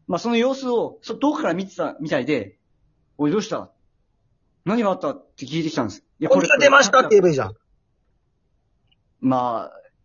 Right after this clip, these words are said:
Speaker 1: 説明したんですけれども、「あ？なんだよ、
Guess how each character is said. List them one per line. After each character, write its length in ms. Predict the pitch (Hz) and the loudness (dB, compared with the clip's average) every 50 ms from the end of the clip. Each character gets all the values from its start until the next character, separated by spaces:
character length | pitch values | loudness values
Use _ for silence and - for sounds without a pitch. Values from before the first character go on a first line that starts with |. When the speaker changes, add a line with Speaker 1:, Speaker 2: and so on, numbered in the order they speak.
| _ _ | _ _
Speaker 1:
説 240 | - 180 180 - 254 | -8 -8 -2 0 0
明 140 | 269 233 196 | 0 2 0
し 80 | - | -2
た 160 | - 294 311 330 | -4 -4 -2 0
ん 200 | 269 233 202 165 | 0 -2 -2 -4
で 120 | 160 165 | -4 -6
す 120 | 160 - | -6 -8
け 260 | - _ _ - 175 160 | -20 _ _ -4 -2 -2
れ 120 | 151 147 | 0 0
ど 140 | 135 147 147 | 0 0 0
も、 340 | 160 185 202 170 127 - - _ _ _ _ _ _ _ _ - - - - - - _ _ _ _ _ _ _ _ _ _ _ _ _ _ _ _ | 0 0 0 -2 -4 -6 -12 _ _ _ _ _ _ _ _ -20 -20 -20 -20 -20 -20 _ _ _ _ _ _ _ _ _ _ _ _ _ _ _ _
「あ？ 320 | - 143 208 302 392 453 403 277 - _ _ _ _ _ _ _ _ _ _ | -4 -2 -2 -2 -2 -4 -8 -12 -16 _ _ _ _ _ _ _ _ _ _
な 140 | 185 247 523 | -6 -6 -4
ん 160 | 539 508 427 | -2 -2 -2
だ 140 | 240 214 196 | -2 -2 -4
よ、 240 | 165 113 98 - | -6 -8 -10 -14